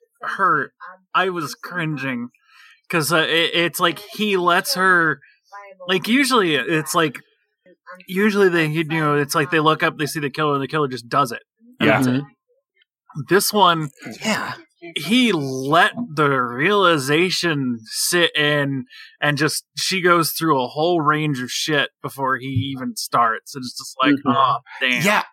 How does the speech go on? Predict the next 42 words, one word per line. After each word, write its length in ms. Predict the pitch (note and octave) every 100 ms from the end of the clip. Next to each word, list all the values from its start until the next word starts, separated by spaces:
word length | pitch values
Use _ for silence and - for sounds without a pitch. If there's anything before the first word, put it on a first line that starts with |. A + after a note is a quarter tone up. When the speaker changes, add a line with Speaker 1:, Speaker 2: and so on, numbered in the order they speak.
| _
Speaker 2:
I'm 220 | D3 A#3+
surprised 520 | - E3 - C#3+ F#3
by 140 | - G#2
that 260 | G2+ F2+ -
because 260 | C3+ A#2
usually, 260 | E3+ F#3 A3+
you 160 | E3+
know, 160 | C#3+ D3+
he 160 | D3+ B2+
kills 420 | - D3 E3+ E3
and 100 | B2
it's 100 | A#2+
the 60 | A#2+
next 280 | A#2 A2 -
thing. 260 | D#3+ B2+ - - -
This 260 | - F3+ A#3+
time, 380 | - G#2+ A2 A2+ _
he 160 | - C#3
gets 240 | B2+ D#3+
her 80 | A3
from 200 | - E3
behind 520 | B2+ A#2+ E3 D3+ D3
after 260 | C#3 C3+ D3
he 80 | B2
shows 400 | - E3+ C3+ A#2+
up, 160 | D#3 -
after 220 | B2+ C3
she 100 | -
turns 160 | C#3+ A#2
the 40 |
lights 300 | G2 D#3 -
on 280 | A#2 A#2+ D#3+
and 140 | A2
he's 160 | A#2 B2
behind 400 | A2+ F#2+ C#3+ E3
her, 200 | A#2 D#3 - - - -
hits 280 | - F#3+ G3+
her 100 | G3+
with 180 | D#3+ D#3
a 80 | -
fire 160 | C#3+
extinguisher. 680 | D#3+ - A2+ G#2 - A#2 E3